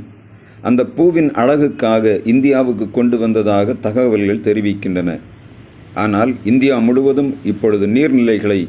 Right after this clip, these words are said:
இவை ஆக்கிரமித்திருக்கிறது. ஆகாயத்தாமரை ஒரு பணப்பயிர். ஆனால் ஆகாயத்தாமரையை பற்றி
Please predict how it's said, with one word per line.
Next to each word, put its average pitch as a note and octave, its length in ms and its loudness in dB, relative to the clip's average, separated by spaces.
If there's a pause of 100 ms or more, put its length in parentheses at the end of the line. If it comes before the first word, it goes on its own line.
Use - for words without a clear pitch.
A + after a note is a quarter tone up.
இவை G2 220 -2
ஆக்கிரமித்திருக்கிறது. G2 1120 -4 (1040)
ஆகாயத்தாமரை D#3+ 880 2 (320)
ஒரு A#2 220 0
பணப்பயிர். B2+ 680 0 (1040)
ஆனால் D3+ 340 0
ஆகாயத்தாமரையை D#3 1000 0
பற்றி C3 320 -2